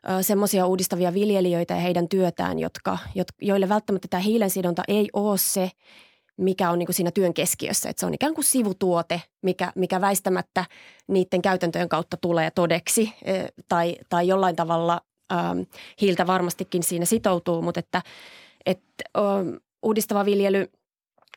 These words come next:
äh, hyvin usein myös nähdään paljon monimuotoisemmin. Elikkä, elikkä silloin puhutaan muun muassa myös siitä, että miten monimuotoisuutta voidaan lisätä, miten, äh, kumppanuuskasveja, minkälaisia kumppanuuskasveja voi olla,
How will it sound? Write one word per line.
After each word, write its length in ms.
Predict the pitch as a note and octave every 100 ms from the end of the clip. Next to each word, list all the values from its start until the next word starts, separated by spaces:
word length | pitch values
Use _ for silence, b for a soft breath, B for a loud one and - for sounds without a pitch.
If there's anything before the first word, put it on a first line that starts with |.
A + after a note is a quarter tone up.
| - - -
äh, 60 | F#3+ F#3 F#3+ - G#3+
hyvin 240 | G#3+ G3+
usein 440 | G#3 A#3 G#3 F#3 - _
myös 340 | G#3+ A3 G3+ G3+
nähdään 360 | G3 G3 F#3+
paljon 220 | F#3+ F#3+
monimuotoisemmin. 800 | F#3+ G3+ E3+ - F3+ F3+ D#3+ E2+
Elikkä, 380 | E3 F3+ - F3 -
elikkä 260 | F3 F3 F#3
silloin 260 | F#3 F3
puhutaan 460 | F3 E3+ F3+ F3 -
muun 160 | F#3 E3+
muassa 220 | F3+ -
myös 200 | F3+ F#3
siitä, 180 | G3 F3+
että 100 | F3
miten 200 | F3+ F3+
monimuotoisuutta 720 | F3 F3+ G3 G3 G3 G3+ -
voidaan 300 | F#3 F#3 F3+
lisätä, 320 | F3+ F3+ F#3 F3
miten, 380 | F3 E3+ F3 F3 B B B B -
äh, 120 | F#3
kumppanuuskasveja, 1000 | G3 F#3 G3 F#3+ - F#3+ F#3 F#3+ F#3 F#3 F3+
minkälaisia 440 | F3+ F3+ F#3 F3+
kumppanuuskasveja 720 | F3+ F3+ F3+ F3+ F#3 F#3+ F3+
voi 160 | F3 F3
olla, 400 | F3+ F3+ F3